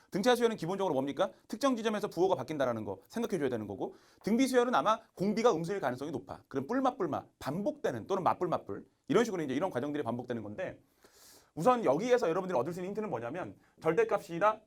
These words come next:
근데 나와 있는 표현이 절대값 An A n 플러스 일의 관계가 n 플러스 육으로 되어 있다 보니까 일단은 뭐 등비 수열은 아니겠다라는 의심이 되는 거죠. 그럼 등차 수열인가? 뭐 그 비스무리한 건가?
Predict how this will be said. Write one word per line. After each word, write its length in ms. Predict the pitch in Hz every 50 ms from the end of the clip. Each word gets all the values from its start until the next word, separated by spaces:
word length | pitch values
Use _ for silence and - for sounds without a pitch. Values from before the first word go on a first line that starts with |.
| _ _ _
근데 180 | - 175 190 190
나와 300 | 143 127 151 196 208 214
있는 200 | 208 202 190 165
표현이 560 | 214 226 220 208 196 175 214 208 139 98 - - _ _ _ _ _ _
절대값 420 | - 160 165 165 233 233 226 185
An 220 | 185 180 180 202 180
A 180 | 135 151 147
n 100 | 139 127
플러스 240 | 135 175 170 170 165
일의 140 | 156 160 151
관계가 500 | 147 120 127 135 147 135 117 131 185 208 _ _ _ - - -
n 140 | - 147 170
플러스 260 | 240 254 254 247 233
육으로 180 | 175 170 185 185
되어 200 | 147 139 147 156
있다 140 | 151 151
보니까 420 | 131 131 120 113 - 185 175 - - _ _ _ _ - -
일단은 360 | - 190 240 269 277 277 269
뭐 120 | 226 233 226
등비 240 | - 208 220 262 247
수열은 320 | 240 247 240 240 240 226
아니겠다라는 680 | 147 147 180 180 185 - 143 131 - - 180 196 170
의심이 240 | 151 165 208 196 156
되는 160 | 127 117 123
거죠. 200 | 117 98 - - - _ _ _ _ _ _ _ _ _ _ - _ -
그럼 160 | - 233 277
등차 300 | 277 165 160 - 247 247
수열인가? 440 | - 214 185 156 123 110 139 208 - _ _ _ _ _ _ _ _ _ _ _ _ -
뭐 140 | 233 233 -
그 100 | 156 160
비스무리한 420 | - 151 131 170 170 160 175 190
건가? 320 | 202 226 185 131 127 -